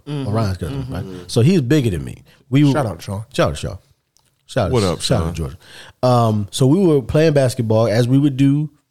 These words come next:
Speaker 2: every week. I don't, you know, we would do that every week. So we would go after, uh, something. It was Saturday. Anyway, but anyway,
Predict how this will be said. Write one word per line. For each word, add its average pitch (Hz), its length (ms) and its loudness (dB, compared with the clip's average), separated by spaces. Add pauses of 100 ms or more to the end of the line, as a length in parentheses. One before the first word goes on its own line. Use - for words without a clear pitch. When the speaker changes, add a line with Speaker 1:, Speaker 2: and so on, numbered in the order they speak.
(520)
Speaker 2:
every 120 360 0
week. 127 340 0 (240)
I 104 80 -4
don't, 117 260 0 (180)
you 117 120 2
know, 104 300 -2
we 120 140 2
would 113 120 2
do 120 100 4
that 113 140 4
every 123 180 2
week. 117 220 0
So 117 120 0
we 120 120 4
would 113 80 0
go 117 200 2 (180)
after, 110 640 0
uh, 95 380 -6
something. 76 560 -12 (320)
It - 60 -20
was 78 180 -14
Saturday. 170 360 -6
Anyway, 127 200 0
but 120 160 -2
anyway, 147 140 0